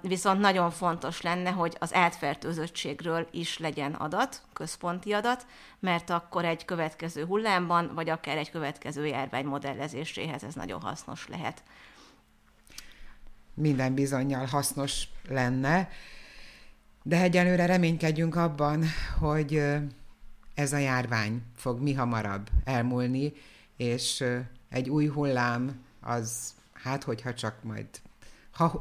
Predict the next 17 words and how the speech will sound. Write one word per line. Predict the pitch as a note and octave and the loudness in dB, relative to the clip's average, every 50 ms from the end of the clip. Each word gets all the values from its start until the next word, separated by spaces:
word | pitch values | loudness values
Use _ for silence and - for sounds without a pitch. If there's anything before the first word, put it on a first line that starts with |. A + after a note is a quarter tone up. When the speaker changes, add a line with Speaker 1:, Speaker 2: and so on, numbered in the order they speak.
| - - | -2 2
Speaker 2:
ha | D#3+ | 4
jön | D#3+ E3 D3+ C#3+ | 4 4 4 4
is | C3+ C3 - | 2 0 0
valamikor, | - C#3 C3+ C3 B2+ C3 A#2+ A#2 B2 A#2 A2 G#2 G#2 G#2 - | 0 0 0 2 2 0 -2 -4 -2 -2 -2 0 -2 -2 -4
nagyon | - A2 A2 A2 - G#2+ G#2 | -4 -4 -2 -2 -2 -4 -4
későn | - A#2 A2 G#2+ G#2+ - - - G#2+ G2+ G2 G2+ G#2+ A2+ - - - - | -4 -4 -4 -2 -2 -4 -4 -4 -4 -4 -4 -6 -6 -8 -10 -16 -18 -10
ér | - B2+ A#2+ A#2 | -4 -2 0 0
el | A2+ A2+ A2+ | 2 0 0
hozzánk, | B2+ A#2+ A2+ B2 A2+ A#2 A#2+ C#3 | 0 -2 0 0 -2 -2 -2 -2
amikor | C3 C3 B2 A#2 - B2 A#2+ A2 G#2+ G#2 - - - - - - | -2 -2 -2 -2 -2 -2 -2 -2 -4 -6 -12 -16 -18 -20 -20 -10
lesz | - B2 A2+ A2+ A#2 | -6 -4 -4 -4 -2
már | - A2+ F#2+ F#2+ | -2 -4 -4 -2
esetleg | F#2+ - - - F2+ - - F#2 F2+ F#2 - - - - - - | -4 -6 -6 -8 -10 -12 -14 -14 -14 -12 -14 -16 -18 -20 -20 -6
védőoltás | - C3 C3 C3+ C3+ B2 A#2+ A#2+ A#2+ A#2 A#2 A#2 G#2+ G#2+ - - | -2 0 0 2 2 2 2 2 0 0 0 0 0 0 -2 -4
ez | G#2+ G2+ F#2 | -4 -6 -6
ellen, | G2 F#2 F2+ F2+ F2+ F2 F#2 G2 G2 - - - - - - | -6 -6 -8 -8 -8 -8 -10 -10 -12 -14 -18 -20 -20 -14 -8
vagy | A2+ A2 G2+ | -6 -6 -6